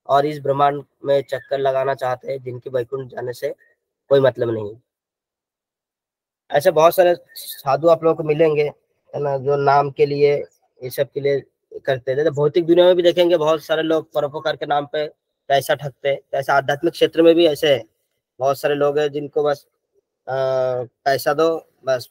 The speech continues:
बड़ा-बड़ा स्कूल कॉलेज खोल देंगे, गुरुकुल नाम लगा देंगे, लेकिन उसमें actual में कुछ सीखा तो है ही नहीं।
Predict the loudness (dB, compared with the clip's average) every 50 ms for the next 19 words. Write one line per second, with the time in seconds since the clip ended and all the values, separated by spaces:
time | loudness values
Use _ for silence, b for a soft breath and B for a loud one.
0 | _ _ -16 -6 -4 0 0 2 2 2 0 2 0 0 -4 -4 _ -12 -6 -2
1 | -2 -2 -2 -2 -4 -4 -2 0 0 0 2 0 -2 -2 -4 -8 _ _ _ _
2 | _ -20 -6 -4 -4 -4 -2 -4 -4 -2 -2 -2 0 0 0 2 2 2 2 2
3 | 0 0 -2 -4 -6 -6 -10 _ -12 -12 -10 -8 -8 -8 -6 -4 -4 -4 -4 -6
4 | -6 -6 -6 -6 -6 -6 -6 -8 -4 -4 -2 -2 0 0 0 2 2 0 -2 -4